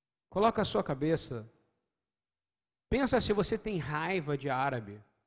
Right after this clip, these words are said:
<laughs> Pensa se você tem raiva de muçulmano, se você tem raiva de alguém.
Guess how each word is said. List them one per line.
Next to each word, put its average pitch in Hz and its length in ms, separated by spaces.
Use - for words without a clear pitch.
<laughs> - 460
Pensa 269 240
se - 60
você 247 140
tem 226 160
raiva 175 400
de 156 100
muçulmano, 143 680
se - 80
você 156 180
tem 208 180
raiva 170 400
de 160 120
alguém. 127 520